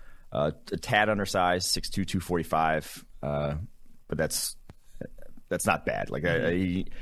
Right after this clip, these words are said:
Speaker 1: he can get up to a good weight. He's a redshirt junior. I, I liked what I saw, and there's, if you're pass rushing against guys in the S E C, most times, like, the tackles you're facing are usually, you're not facing just awful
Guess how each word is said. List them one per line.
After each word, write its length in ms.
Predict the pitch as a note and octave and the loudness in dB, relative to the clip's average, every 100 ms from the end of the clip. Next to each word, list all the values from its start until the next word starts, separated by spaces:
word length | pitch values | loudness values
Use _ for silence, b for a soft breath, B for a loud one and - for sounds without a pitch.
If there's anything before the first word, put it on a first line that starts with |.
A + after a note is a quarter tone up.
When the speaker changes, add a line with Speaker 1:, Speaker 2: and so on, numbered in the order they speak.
| B B | B B
Speaker 1:
he 100 | G2+ | 2
can 120 | F2 | 4
get 120 | D#2+ | 4
up 120 | D#2 | 2
to 120 | - D#2 | 2 0
a 40 | |
good 160 | D#2 D2 | 0 2
weight. 180 | C#2+ | 2
He's 140 | C2+ D#2 | 2 0
a 40 | |
redshirt 340 | D#2 D#2+ D#2 C#2+ | 0 2 0 0
junior. 440 | D2+ D2 C#2+ C#2+ B B B B - | 0 0 -2 -4 B B B B -2
I, 120 | D#2+ | 2
I 120 | F#2 | 4
liked 220 | G#2 B2+ A#2+ | 6 4 4
what 80 | |
I 40 | D2 | 0
saw, 240 | E2+ D#2 | 2 0
and 120 | B1 D#2 | 2 0
there's, 260 | E2 - - | 0 -2 -4
if 100 | - G2 | -4 0
you're 140 | G#2 | 0
pass 340 | F#2+ F#2 F#2 | 4 4 4
rushing 260 | F#2 - F2+ | 2 0 0
against 180 | E2+ - | 0 2
guys 280 | E2 D#2+ E2 | 2 2 2
in 60 | |
the 100 | D#2 | 2
S 180 | D2+ - | 2 2
E 60 | D2+ | 0
C, 400 | - E2 D2 C#2+ - - - | 2 2 2 0 -6 -14 -6
most 360 | F#2 F2+ F2 - | 0 4 2 2
times, 380 | F2+ E2 D#2+ D#2 | 2 2 2 0
like, 160 | D2 | -2
the 100 | - | -2
tackles 380 | C#2 D#2+ D2 C#2+ | 0 2 2 -2
you're 80 | D2 | -2
facing 480 | D2+ D2 D#2 D2+ C#2 | 0 0 0 0 0
are 140 | D#2 | 2
usually, 640 | E2+ E2+ E2 D#2 D#2 D2 - | 2 2 2 0 0 0 0
you're 160 | C2+ D2+ | 0 0
not 120 | C#2+ | 0
facing 260 | C#2 C#2+ | -2 -2
just 200 | C2 - - | -2 -2 0
awful 560 | C2 - C2 A#1+ D2 | 0 0 0 0 -2